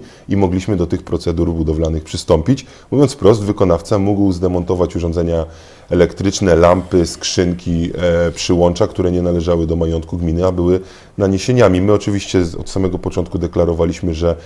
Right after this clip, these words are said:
te nowy, po likwidacji wybudujemy tę, tę infrastrukturę w nowym miejscu i ona będzie, e, w ramach umowy kolizji, o likwidacji kolizji przekazana. I cieszę się, że w końcu mogliśmy to zrobić, że, że w końcu P G E nas, e,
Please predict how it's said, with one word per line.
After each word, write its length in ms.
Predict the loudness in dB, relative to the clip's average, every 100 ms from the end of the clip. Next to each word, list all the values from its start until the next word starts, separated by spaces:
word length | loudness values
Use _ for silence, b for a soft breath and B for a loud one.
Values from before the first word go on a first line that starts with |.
| B B B -2
te 100 | 2
nowy, 500 | 6 6 6 2 2 -4 -10 -8 4
po 100 | 4
likwidacji 580 | 4 2 2 2 2
wybudujemy 520 | 0 2 4 4 4 0
tę, 280 | 0 -2 -4 -4
tę 140 | -2 -2
infrastrukturę 640 | -2 -6 -4 -6 -2 -2
w 60 | -2
nowym 280 | -2 0 0
miejscu 380 | -2 -4 -2
i 200 | 0 2
ona 220 | 2 2 2
będzie, 360 | 2 2 2
e, 60 | 2 B B B -4 0 2 2 2
w 60 | 2
ramach 340 | 2 2 0
umowy 260 | 0 0 0
kolizji, 720 | 0 0 0 0 0 -2 -2
o 60 | -2
likwidacji 500 | -4 -4 -4 -4 -4
kolizji 400 | -2 -2 -2 -4
przekazana. 560 | -2 2 4 6 6 4 B B B
I 100 | -4 -4 -10
cieszę 340 | 4 4 4 2
się, 120 | 4
że 120 | 2
w 80 | 2
końcu 300 | 0 0 -2
mogliśmy 420 | -2 -2 -2 0
to 120 | 0
zrobić, 360 | 2 2 2 -2
że, 320 | 2 4 4 B B -6
że 100 | -2
w 40 |
końcu 260 | -2 -2 0
P 120 | 0
G 260 | 2 4
E 100 | 4
nas, 320 | 2 -2
e, 20 | -2